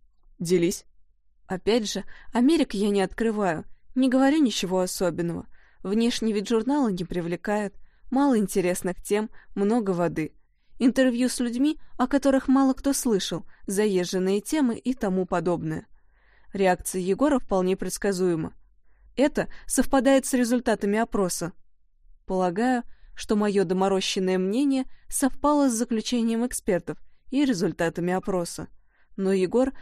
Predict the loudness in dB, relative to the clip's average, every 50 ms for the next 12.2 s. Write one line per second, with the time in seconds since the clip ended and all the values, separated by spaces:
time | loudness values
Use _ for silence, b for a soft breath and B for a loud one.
0 | b b b b b -8 -4 -4 -4 -4 -6 -6 -4 -2 0 0 -2 0 0 0
1 | -2 -2 -2 -2 -2 -2 -2 -2 -2 -2 -2 0 2 2 0 0 -2 -4 -2 0
2 | 2 0 0 0 -2 -6 -4 -4 -4 -4 -4 -4 -4 -2 -2 -4 -4 -6 -4 -2
3 | -2 0 0 0 0 -2 -4 -8 -10 -14 -16 -16 -16 -14 -12 -10 -6 -2 -2 0
4 | 0 0 0 -2 -2 -4 -4 -6 -6 -4 -2 -2 -2 -2 -2 -4 -6 -8 -8 -10
5 | -14 _ _ _ _ _ _ _ _ _ _ _ -18 -10 -6 -4 -2 0 0 0
6 | 0 0 0 0 0 0 0 0 0 2 2 4 4 4 4 4 4 4 4 2
7 | 2 0 -2 -4 -8 -10 -12 -16 -20 -20 -20 -12 -4 -2 0 0 2 2 2 4
8 | 4 2 2 0 0 0 0 0 0 -2 0 -2 -2 0 0 0 0 0 0 0
9 | 0 0 -2 -4 -8 -8 -10 -12 -18 -20 -14 -6 -2 0 0 2 0 0 -2 -2
10 | -2 -2 -2 -2 -4 -10 -18 _ -10 -4 0 2 2 2 2 -2 -2 -2 -2 0
11 | 0 0 -2 0 0 -2 -2 0 0 2 2 2 2 2 2 0 0 0 -2 -4
12 | -4 -4 -4 -6